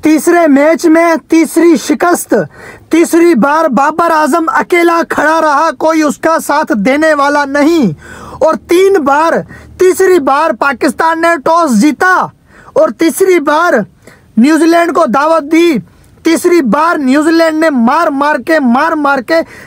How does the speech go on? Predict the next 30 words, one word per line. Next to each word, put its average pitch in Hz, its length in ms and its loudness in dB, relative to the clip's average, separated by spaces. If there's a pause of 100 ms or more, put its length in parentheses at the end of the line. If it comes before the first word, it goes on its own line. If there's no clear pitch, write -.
(120)
धज्जियां 294 600 2
उड़ा 302 260 0
दी 311 180 -4
शाहीन 277 360 -2
शाह 285 240 0
अफरीदी 277 440 -2
के, 302 140 -2
हारिस 254 400 -2
रऊफ 247 260 0
की, 294 220 0 (420)
पूरी 392 420 4
पाकिस्तान 262 680 -4
टीम 339 340 0
की। 247 240 -2 (340)
बेकार 311 500 -2
बैटिंग, 285 540 -2 (280)
बेकार 294 440 0
बॉलिंग 294 560 2 (260)
और 202 140 0
उससे 320 400 -2
भी 320 160 0
ज़्यादा 285 320 0
घटिया 233 680 0
कप्तानी 277 640 -4
शाहीन 262 380 -2
शाह 254 280 0
अफरीदी 247 460 -2
की, 277 260 0 (360)
घटिया 349 560 2
कप्तानी। 269 680 -2